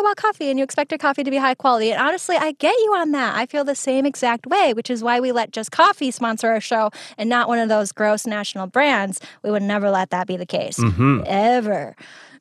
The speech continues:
Speaker 1: Okay, so you can check them out online at just coffee dot coop. That's C O O P. And that's where you can sign up for their e-newsletter, which gives you access to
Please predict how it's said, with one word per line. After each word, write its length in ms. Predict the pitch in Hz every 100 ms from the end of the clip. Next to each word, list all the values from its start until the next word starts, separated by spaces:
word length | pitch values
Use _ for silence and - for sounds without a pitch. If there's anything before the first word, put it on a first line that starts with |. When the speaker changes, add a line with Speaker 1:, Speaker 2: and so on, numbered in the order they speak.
| _
Speaker 1:
Okay, 200 | 294 269
so 140 | 208 285
you 80 | 302
can 140 | 330
check 240 | 370 349
them 120 | 370 320
out 140 | 302
online 360 | 294 262 254 240
at 120 | -
just 240 | 277 320
coffee 340 | 320 277 294 247
dot 260 | 214 196 -
coop. 460 | - 381 294 311 -
That's 240 | 202 180 -
C 180 | 381 453 _ _
O 140 | 370 -
O 140 | 359 370
P. 240 | - 262 262 - - _ -
And 220 | 196 196
that's 180 | 240 -
where 100 | 208
you 60 |
can 140 | 214 185
sign 180 | 214 208
up 140 | -
for 100 | 202
their 140 | 190 -
e-newsletter, 720 | 269 240 226 220 208 226 277 403 427 - -
which 160 | 247
gives 180 | 277 254
you 60 | 254
access 420 | 226 - 220 -
to 160 | 208